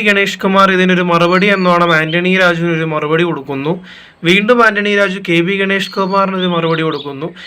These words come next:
ഇങ്ങനെ അങ്ങോട്ടും ഇങ്ങോട്ടും ആവുന്ന കാര്യങ്ങൾ. ഇത് വെറും ഒരു എം എൽ എമാരല്ല കേട്ടോ പറയുന്നത്. ഒരു മുൻ മന്ത്രിയും ഇപ്പോഴത്തെ മന്ത്രിയും തമ്മിലുള്ള പ്രശ്നങ്ങളാണ് ഈ പറയുന്നത്. സാധാരണ അണികളാണ് ഇങ്ങനെ ചെയ്യുന്നതെങ്കിൽ കാണാനൊരു ഭംഗിയുണ്ടായിരുന്നു. ഇത് മുൻ മന്ത്രി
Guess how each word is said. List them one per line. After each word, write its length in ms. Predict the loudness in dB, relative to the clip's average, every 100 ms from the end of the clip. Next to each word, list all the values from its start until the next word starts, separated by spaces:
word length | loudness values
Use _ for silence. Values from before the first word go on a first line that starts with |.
| -18 -4
ഇങ്ങനെ 180 | 2 4 4
അങ്ങോട്ടും 340 | 2 0 0 0
ഇങ്ങോട്ടും 380 | 0 -2 -2 0
ആവുന്ന 220 | 0 0 -2 -2
കാര്യങ്ങൾ. 340 | -2 -6 -8 -10 -6 2
ഇത് 120 | 4 4 2 -2
വെറും 240 | 2 2 0 -4 0
ഒരു 100 | 0
എം 80 | 2 0
എൽ 80 | 2 4
എമാരല്ല 360 | 2 2 2 0
കേട്ടോ 180 | 0 -6
പറയുന്നത്. 360 | -6 -8 -10 -12 -14 -20 -12 -2
ഒരു 120 | 2 4
മുൻ 120 | 2 2 2
മന്ത്രിയും 440 | 2 0 0 -2 -6 -8
ഇപ്പോഴത്തെ 460 | 0 4 4 2 -2
മന്ത്രിയും 320 | -2 -2 -2 -2
തമ്മിലുള്ള 340 | -2 -2 0 -2
പ്രശ്നങ്ങളാണ് 500 | -4 -4 -2 0 -2
ഈ 20 | -4
പറയുന്നത്. 380 | -8 -8 -10 -12 -14 -20 -20 -18 -2
സാധാരണ 400 | 2 4 4 4 2
അണികളാണ് 400 | 2 2 2 2 0
ഇങ്ങനെ 160 | -2 -2
ചെയ്യുന്നതെങ്കിൽ 380 | -2 -2 -4 -6 -4
കാണാനൊരു 520 | 0 2 2 2 0 -2
ഭംഗിയുണ്ടായിരുന്നു. 680 | -4 -4 -4 -6 -8 -10 -14 -16 -20 -20 -20 -20 -16 -4 2
ഇത് 120 | 4 4 2 -6 -2 2
മുൻ 120 | 4 2
മന്ത്രി 320 | 2 2 0